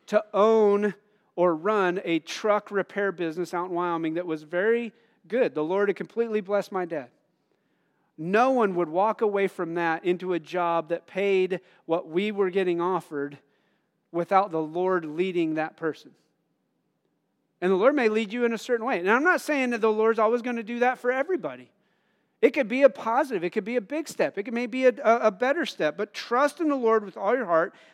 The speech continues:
Lean not on your own understanding. In all your ways and acknowledge him, and he will make your paths straight. So that's the beginning of this.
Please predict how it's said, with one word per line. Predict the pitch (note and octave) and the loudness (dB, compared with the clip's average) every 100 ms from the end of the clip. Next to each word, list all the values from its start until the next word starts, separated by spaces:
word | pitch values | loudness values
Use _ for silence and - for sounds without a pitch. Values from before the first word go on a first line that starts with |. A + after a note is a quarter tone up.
| - | -6
Lean | E3+ A3 D4 | 0 2 4
not | C#4 B3+ | 4 4
on | B3 A#3+ | 4 0
your | A3+ | 0
own | G#3+ | 0
understanding. | G#3+ G#3 G#3+ - F#3 F3+ F3+ | 0 0 -2 -2 0 0 0
In | G#3 F#3 | 0 -2
all | G#3 G#3 B3+ | -2 -2 -2
your | D4 | 0
ways | A3 G3+ F#3+ | 2 2 2
and | G3 | -2
acknowledge | F3+ F3 F3+ G3+ A#3 - | -2 0 0 0 -4 -4
him, | F3 D3+ F3+ _ _ _ _ | -4 -4 -8 _ _ _ _
and | E3+ | -6
he | D#3+ - A#3 A#3 | -4 -4 -2 -2
will | A3+ A3 | -2 0
make | G#3 G3+ G3 | 2 2 0
your | G3+ | -4
paths | E3+ F#3 F3+ F3 E3 - - _ _ _ | -4 -2 0 0 -2 -10 -20 _ _ _
straight. | - - F3+ - | -12 0 0 0
So | - | -4
that's | F3+ B3 - | 2 2 2
the | C4+ | -4
beginning | B3 G#3 C4 D4 C4 | -4 0 2 2 2
of | F3 D3 | 0 -2
this. | D3 D3 - | -4 -6 -10